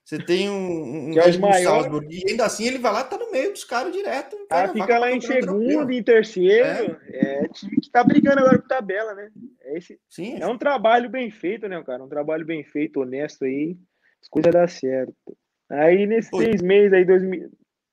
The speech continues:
Speaker 2: dois mil e dezessete, Jorge, eu me acabei me mudando pro, pro Atromitos, né? Atromitos Atenas, da
Speaker 1: E
Speaker 2: Grécia.
Speaker 1: hoje tá, tá gente que eu entrevistei no canal agora, eu não tô lembrando o nome, rapaz.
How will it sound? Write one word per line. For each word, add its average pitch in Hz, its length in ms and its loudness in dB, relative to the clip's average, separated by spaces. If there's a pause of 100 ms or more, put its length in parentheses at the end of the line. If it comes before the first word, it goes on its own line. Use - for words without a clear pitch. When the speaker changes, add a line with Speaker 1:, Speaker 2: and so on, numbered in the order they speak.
(180)
Speaker 2:
dois 156 380 0
mil 175 120 2
e - 20 -4
dezessete, 175 560 -2
Jorge, 127 380 -6 (1040)
eu 147 140 4
me 160 100 -2
acabei 170 1080 0
me 147 180 -4
mudando 170 400 4
pro, 165 260 2
pro 160 120 4
Atromitos, 165 500 0
né? 143 200 -8 (140)
Atromitos 131 460 -10
Atenas, 131 500 -10 (1120)
da 123 140 -2
Speaker 1:
E 123 40 -2
Speaker 2:
Grécia. 131 280 0
Speaker 1:
hoje 190 440 -6 (160)
tá, 180 220 -4
tá 190 140 -8
gente 185 200 -8
que - 80 -10
eu 214 40 -6
entrevistei 214 440 -6
no 202 80 -8
canal 151 380 -6
agora, 127 320 -6
eu 127 80 -6
não 131 80 -10
tô 151 100 -10
lembrando 160 340 -4
o 151 40 -4
nome, 147 200 -6
rapaz. 135 640 -10